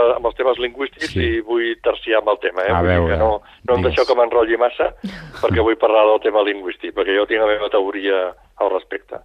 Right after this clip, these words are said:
Speaker 2: Digues.
Speaker 1: Eh, bé, què, què tenen els castellers? Doncs vull dir, ja més una cosa, jo ho he dit moltes vegades a altres nivells que m'hi dedico,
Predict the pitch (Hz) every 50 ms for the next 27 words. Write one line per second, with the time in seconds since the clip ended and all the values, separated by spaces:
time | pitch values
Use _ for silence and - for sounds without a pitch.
0 | _ - 101 110 107 90 82 76 - - - - - 110 107 104 104 104 120 117
1 | 113 104 - 113 110 - 127 120 117 - 127 120 - 127 120 117 117 113 107 -
2 | - 107 - - 113 110 110 107 98 92 98 92 90 87 90 95 95 95 98 95
3 | 95 92 90 87 - _ _ _ _ _ - 98 98 95 101 98 104 101 104 101
4 | 104 107 104 101 110 113 113 117 - - - - 104 107 113 123 139 139 135 127
5 | 117 120 117 - 120 104 107 110 110 117 123 120 117 113 - 110 104 95 107 101
6 | 101 107 113 117 - - - - 104 92 92 92 90 92 95 92 92 92 101 113
7 | 120 - - - -